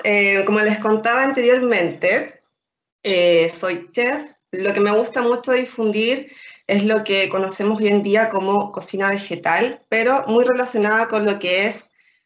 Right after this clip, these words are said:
la sustentabilidad. ¿Qué es lo que, eh, me di cuenta? Es que necesitaba mucho perfeccionarme durante este camino de promover lo que es la salud a través de la alimentación, y por lo mismo tomé un curso como coach en hábito, que es una certificación mexicana,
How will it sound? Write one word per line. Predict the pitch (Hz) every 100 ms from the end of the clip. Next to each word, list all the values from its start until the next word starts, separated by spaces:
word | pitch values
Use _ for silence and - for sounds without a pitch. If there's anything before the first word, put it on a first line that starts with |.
| _
la | 190 190
sustentabilidad. | - 233 233 247 233 233 226 220 214 196 143 - _ _ _
¿Qué | -
es | 247
lo | 262 277 269 -
que, | - 226 240 285 - _ _ _ _ - -
eh, | 185 180 175
me | 190
di | 208
cuenta? | 202 247 240 233 208 240 - - - _ _
Es | 214 208
que | 233
necesitaba | 220 214 247 262
mucho | 262 285 294
perfeccionarme | 262 262 240 - 196 202 254 269 285 -
durante | 208 214 233 233 233
este | 233 254
camino | 226 208 220 240 262 254 196
de | 202
promover | 202 185 185 220
lo | 254
que | 247
es | 233
la | 247
salud | 226 190 202 233
a | 226
través | 220 226
de | 226
la |
alimentación, | 226 214 208 202 196 - 233 277 - - -
y | -
por | 214 220
lo | 233
mismo | 247 311 294 254 277 277
tomé | 226 226 240 -
un | 233
curso | 233 233 233 254
como | 240 208 202
coach | 202 214 220 -
en | 202 208
hábito, | 220 220 196 202
que | 185
es | 180 196
una | 196
certificación | 202 196 175 175 170 170 208
mexicana, | 208 - - 226 208 294